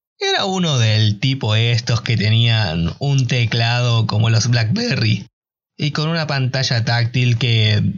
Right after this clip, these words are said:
dentro de todo, me sirvió bastante hasta que su sistema operativo quedó obsoleto. En él me bajé una aplicación bastante simple,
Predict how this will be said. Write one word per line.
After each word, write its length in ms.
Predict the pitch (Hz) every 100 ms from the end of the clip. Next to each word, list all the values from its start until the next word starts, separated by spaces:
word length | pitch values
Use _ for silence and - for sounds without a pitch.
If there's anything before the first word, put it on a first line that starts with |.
| - - -
dentro 340 | 170 165 143
de 120 | 123
todo, 320 | 117 113 117 117
me 260 | 135 143
sirvió 400 | 131 147 156 180
bastante 800 | 151 113 - 131 143 143 151 147
hasta 360 | 113 - 117 110
que 520 | 113 110 113 101 - - _
su 320 | - - 165 151
sistema 800 | - 175 - 160 160 151 143
operativo 760 | 123 113 117 117 110 123 120 113
quedó 380 | 123 117 117 113
obsoleto. 760 | 107 - 113 110 - 104 - _ _ _ _ _ _ _ _ _ _ _ _ _ _ _ _ _ _ _
En 140 | - 208
él 180 | 277 302
me 100 | 208
bajé 420 | 143 123 143 143
una 400 | 147 175 151 123
aplicación 1120 | 110 117 110 113 - 131 131 127 127 127 139
bastante 520 | 160 156 254 269 156
simple, 720 | - - 117 104 - 101 -